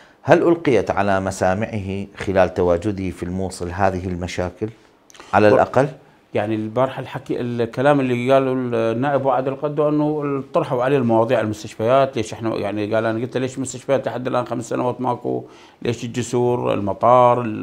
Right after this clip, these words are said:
Speaker 2: باقي الامور الاخرى، الملعب، غيره، ليش يعني كذا السبب؟'"
Speaker 1: نعم.
Speaker 2: فهو انطرح اكيد، واحد اللقاءات احد الشيوخ اللي يجبرهم قايل له: "ليش"،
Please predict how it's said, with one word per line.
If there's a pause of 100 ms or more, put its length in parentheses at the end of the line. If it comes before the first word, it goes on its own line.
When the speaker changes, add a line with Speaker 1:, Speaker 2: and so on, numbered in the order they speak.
Speaker 2:
باقي
الامور
الاخرى،
الملعب،
غيره،
ليش
يعني
كذا
السبب؟'"
Speaker 1:
نعم. (680)
Speaker 2:
فهو
انطرح
اكيد،
واحد
اللقاءات
احد
الشيوخ
اللي
يجبرهم
قايل
له:
"ليش"،